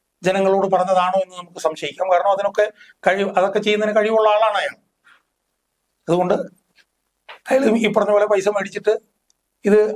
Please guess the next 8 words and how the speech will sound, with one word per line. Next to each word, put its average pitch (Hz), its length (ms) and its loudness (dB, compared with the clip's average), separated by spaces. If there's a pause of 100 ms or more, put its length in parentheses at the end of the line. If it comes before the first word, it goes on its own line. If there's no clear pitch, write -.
ആളുകളെ 202 300 2
അറിയിച്ചതാവാനുള്ള 196 680 0
സാധ്യതയുണ്ട്. 165 540 -4 (300)
എന്തായാലും 175 400 2 (400)
അതിൻ്റെ 175 300 0 (460)
ഓഡിയോയും 208 540 2 (100)
കൂടി 202 180 0 (460)
ഒന്ന് 175 200 2